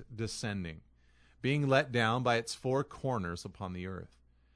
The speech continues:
In it were all kinds of animals and reptiles and birds of the air. And there came a voice to him, 'Rise, Peter, kill and eat.'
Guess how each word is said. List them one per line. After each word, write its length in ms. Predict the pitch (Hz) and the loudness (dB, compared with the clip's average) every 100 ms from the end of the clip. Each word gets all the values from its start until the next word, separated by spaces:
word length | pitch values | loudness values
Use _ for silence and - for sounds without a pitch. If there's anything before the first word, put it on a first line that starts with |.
| _ - | _ 0
In 160 | 135 123 | 2 4
it 200 | 117 143 | 4 4
were 140 | 107 | 4
all 180 | 110 123 | 4 2
kinds 420 | - 123 127 113 | 0 -4 -2 -4
of 100 | - - | -8 -4
animals 580 | 117 120 120 120 131 | -2 0 0 0 -2
and 180 | 92 90 | -4 -2
reptiles 720 | 104 127 - 120 113 120 127 | 0 0 -2 0 0 0 -2
and 200 | 98 82 | -4 -2
birds 360 | 117 113 127 110 | 2 2 2 -2
of 120 | 101 | -4
the 200 | 104 101 | 0 2
air. 280 | 107 113 135 _ _ _ _ - | 2 2 -2 _ _ _ _ -6
And 100 | 123 | 0
there 100 | 151 | 0
came 260 | - 185 262 | 2 2 4
a 60 | |
voice 340 | 170 147 147 - | 4 6 4 2
to 120 | 117 | 0
him, 300 | 95 107 113 | 0 0 2
'Rise, 500 | 123 139 180 196 - - _ _ _ - | 6 6 4 -2 -6 -14 _ _ _ -8
Peter, 580 | - 143 101 82 92 - _ _ _ - | 2 4 4 2 -2 -12 _ _ _ -12
kill 520 | - - 135 92 92 | -4 2 4 4 0
and 140 | 101 | -2
eat.' 380 | 107 101 87 | -6 -8 -10